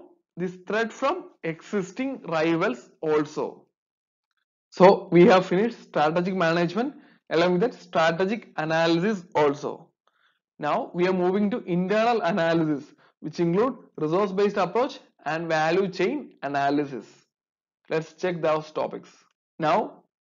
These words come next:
internal analysis. Internal analysis basically deals with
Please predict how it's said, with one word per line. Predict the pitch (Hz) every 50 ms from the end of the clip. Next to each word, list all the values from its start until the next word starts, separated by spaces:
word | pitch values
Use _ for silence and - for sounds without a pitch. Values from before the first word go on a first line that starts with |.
| _ _
internal | 196 202 220 226 226 202 254 247 247 247 269 269 202 - - - -
analysis. | 165 165 170 170 175 170 165 160 156 143 139 135 117 - - - _ _ _ _ _ _ _ _ _ _ _ _ _ _ _ _ _ _ -
Internal | 170 180 190 233 269 285 294 302
analysis | 277 254 233 226 226 220 208 226 240
basically | 214 180 190 190 196 175 196 180 208 220 226
deals | 196 196 196 196 190 175
with | 233 262 -